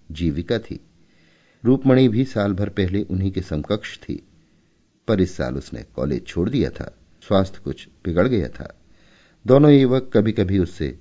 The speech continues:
मिलने आते रहते थे। आनंद आता था उसका हृदय लेने के लिए, विशंभर आता था यूं ही।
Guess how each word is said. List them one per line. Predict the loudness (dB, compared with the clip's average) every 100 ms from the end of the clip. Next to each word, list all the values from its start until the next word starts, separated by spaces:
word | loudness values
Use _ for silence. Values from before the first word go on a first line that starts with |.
| _ -10 -2
मिलने | 0 2 2
आते | 0 -2
रहते | -8 -10 -12
थे। | -14 -16 _ _ _ _ _ _ _ _
आनंद | -2 0 0
आता | -2 -2 -4
था | -4 -12 -16 _ _ _ _
उसका | -4 -2 -2
हृदय | -2 -6 -8
लेने | -10 -14
के | -10
लिए, | -10 -10 -14 _ _ _ _ _ _ _ _ _ _
विशंभर | -2 0 4 2 2 0
आता | 0 0
था | -4 -8 -16 _ -20 _ _ -2
यूं | 0 -2
ही। | -8